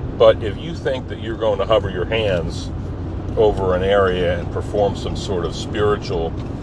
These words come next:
experience, I appreciate your intent and you're being well-meaning. But don't assume that I'm, don't think that I'm desperate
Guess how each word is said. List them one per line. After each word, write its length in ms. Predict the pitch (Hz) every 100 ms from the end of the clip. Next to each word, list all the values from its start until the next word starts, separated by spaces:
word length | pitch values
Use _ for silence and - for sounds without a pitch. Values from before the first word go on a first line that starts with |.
| - - - - - -
experience, 880 | - - - 131 113 80 78 - -
I 100 | 104
appreciate 600 | 92 123 127 - 104 95
your 340 | 87 90 82 - - - - -
intent 480 | 87 82 117 120 131
and 80 | 95
you're 120 | 87
being 320 | 85 85 82
well-meaning. 580 | 92 90 98 127 98 82 - - - - - - - - - - - - - - - - - - - - - - - - - - - - - -
But 140 | 139
don't 200 | 147 151
assume 460 | 147 - 139 127 113
that 160 | 101 95
I'm, 360 | 101 101 - -
don't 180 | 123
think 220 | - 131 123
that 100 | 110
I'm 260 | 104 95 90
desperate 540 | 101 117 - 87 80